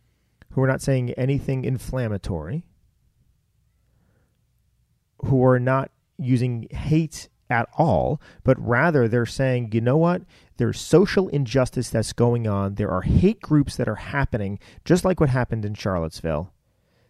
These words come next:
There are people in this country that believe and are fighting that anything non-white needs to be taken care of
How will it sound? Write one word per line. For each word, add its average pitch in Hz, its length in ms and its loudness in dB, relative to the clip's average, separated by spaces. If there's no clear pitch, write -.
There 131 240 2
are 113 100 2
people 196 440 0
in 175 60 0
this 151 140 0
country 127 460 -2
that 113 260 -2
believe 120 1000 -2
and 131 120 0
are 113 140 -2
fighting 131 800 -4
that 127 220 0
anything 156 580 0
non-white 110 840 0
needs 117 360 -4
to - 100 0
be 147 380 2
taken 156 300 2
care 202 280 -4
of - 320 -14